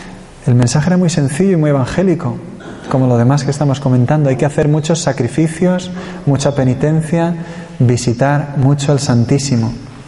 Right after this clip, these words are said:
Pero primero tenemos que ser muy buenos. Y si no lo hacemos, nos vendrá un castigo. La copa se está llenando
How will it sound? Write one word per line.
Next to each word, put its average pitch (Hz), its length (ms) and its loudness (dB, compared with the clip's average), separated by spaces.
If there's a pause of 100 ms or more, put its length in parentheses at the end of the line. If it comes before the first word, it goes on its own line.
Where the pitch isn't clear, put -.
(1300)
Pero 120 160 2
primero 139 360 2
tenemos 156 380 0
que 135 100 -2
ser 139 200 -2
muy 131 160 2
buenos. 107 600 0 (1120)
Y 123 80 -6
si 127 120 0
no 135 100 2
lo 147 80 2
hacemos, 165 360 0
nos 139 180 2
vendrá 127 300 2
un 131 100 0
castigo. 113 520 0 (560)
La 120 160 0
copa 147 280 0
se - 120 -4
está 143 220 0
llenando 139 540 2